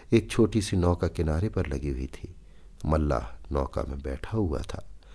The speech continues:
तारा ने मल्लाह को पुकारा, "ओ माझी, उस पार नाव ले चलेगा?" माझी ने जवाब दिया, "इतनी रात गए नाव ना जाई।"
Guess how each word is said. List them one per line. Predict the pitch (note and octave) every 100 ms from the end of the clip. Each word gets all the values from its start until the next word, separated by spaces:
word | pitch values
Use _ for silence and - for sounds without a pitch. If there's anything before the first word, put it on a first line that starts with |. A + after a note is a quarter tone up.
| - - -
तारा | F2+ D#2+ C#2
ने | C#2
मल्लाह | C2+ C#2+ D2 D#2 C#2
को | -
पुकारा, | - - - - - - - - - - - -
"ओ | G#2+ G2+
माझी, | G#2 F#2 F#2+ G2 - - - - - - - -
उस | F2+
पार | - F#2 G2
नाव | E2+ E2 D2+
ले | C#2 G2
चलेगा?" | B2+ C3 C3+ E2 - - - - - - - - -
माझी | C2+ C2+ C2+ C#2+
ने | B1
जवाब | - B1+ C2 A#1+
दिया, | C2+ A1 - - - - - - - - -
"इतनी | G#2 B2+
रात | A#2+ A2+ A2+
गए | A#2+ A2+
नाव | G#2+ G#2+
ना | A#2+
जाई।" | G2+ D#2 B1+ G1+